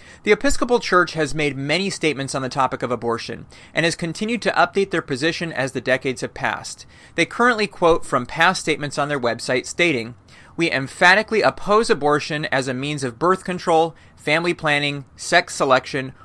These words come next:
or any reason of mere convenience." At the same time, since nineteen sixty-seven, the Episcopal Church has maintained its unequivocal opposition to any legislation on the part of the national or state governments which would abridge or deny the right of individuals to reach informed decisions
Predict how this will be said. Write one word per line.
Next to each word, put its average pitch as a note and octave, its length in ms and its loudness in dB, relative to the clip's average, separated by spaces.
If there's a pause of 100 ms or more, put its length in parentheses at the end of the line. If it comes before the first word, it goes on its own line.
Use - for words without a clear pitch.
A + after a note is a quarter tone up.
or C#3+ 160 2
any F#3 180 2
reason D3 460 0
of B2+ 200 0
mere C3 200 -2
convenience." B2+ 840 -6 (380)
At D3+ 140 4
the D3+ 100 0
same A3 380 0
time, A#2+ 340 0
since G3 340 -4
nineteen F3+ 340 -2
sixty-seven, A#2+ 720 -2 (220)
the C#3+ 80 0
Episcopal F3+ 440 0
Church C#3+ 280 -2
has C#3+ 180 -2
maintained C3+ 500 -6
its A#2 260 -4
unequivocal G3 840 0
opposition D3 640 2
to - 220 -6
any F#3+ 220 -4
legislation C3+ 720 -2
on B2 140 -2
the B2+ 80 -4
part E3+ 220 4
of F#3 60 -2
the F3 80 0
national C#3+ 480 0
or B2 120 -4
state D#3+ 360 -4
governments B2 520 2 (180)
which D3+ 200 -4
would C3 100 0
abridge D3 480 2
or C3 60 0
deny B2+ 400 0
the F3+ 100 0
right C#3+ 200 6
of D#3+ 80 -2
individuals C3 580 -2
to B2+ 120 -8
reach C3 220 -4
informed F3 560 -4
decisions F#3+ 640 -2